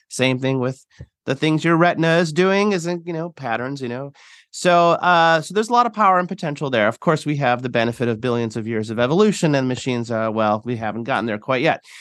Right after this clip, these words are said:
So, uh, I guess, you know, on that thing, you know, maybe looking ahead a little bit here, if we can, uh, and maybe some of the areas that are still under potential development discussion even,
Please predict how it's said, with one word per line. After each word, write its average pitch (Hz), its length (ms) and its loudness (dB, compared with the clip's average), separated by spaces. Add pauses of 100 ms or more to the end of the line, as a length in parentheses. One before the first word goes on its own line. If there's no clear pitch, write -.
(160)
So, 196 360 4
uh, 190 360 2
I 196 100 2
guess, 240 240 -2
you 285 60 -2
know, 262 60 4
on 185 120 2
that 247 200 2
thing, 214 160 0
you 185 60 0
know, 185 60 0
maybe 190 240 -2
looking 185 340 -2
ahead 214 300 0
a 254 60 4
little 127 280 0
bit 147 200 -2
here, 165 320 -2 (220)
if 143 140 -6
we 143 140 -2
can, 143 420 -4 (340)
uh, 175 320 4
and 196 260 0
maybe 233 240 2
some 285 200 0
of 277 60 0
the 240 80 0
areas 262 320 0
that 226 280 2
are 220 140 4
still 240 500 0
under 214 520 0
potential 214 560 -4
development 220 540 0
discussion 208 600 0
even, 170 340 2